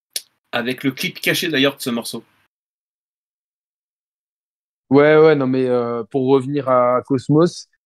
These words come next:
Speaker 2: genre, euh, y a, y a une phase d'Akra-, d'A-, d'Akash, c'est de Démocrite à Mendeleïev.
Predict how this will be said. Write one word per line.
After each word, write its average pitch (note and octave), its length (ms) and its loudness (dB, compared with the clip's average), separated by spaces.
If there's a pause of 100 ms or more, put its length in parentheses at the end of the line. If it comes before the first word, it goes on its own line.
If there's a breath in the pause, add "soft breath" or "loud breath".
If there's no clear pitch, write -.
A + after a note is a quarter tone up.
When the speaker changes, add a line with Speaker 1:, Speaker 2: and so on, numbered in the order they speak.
(420)
Speaker 2:
genre, C3 400 2
euh, B2 540 4
y A#2+ 100 -4
a, - 80 -8
y B2+ 100 -4
a C3+ 40 0
une C3 100 -4
phase C#3 240 0
d'Akra-, C#3+ 400 0
d'A-, B2+ 160 -2
d'Akash, C3 560 -4
c'est C3+ 100 -6
de A#2+ 120 -6
Démocrite D3 800 -2
à B2 100 2
Mendeleïev. C#3 840 4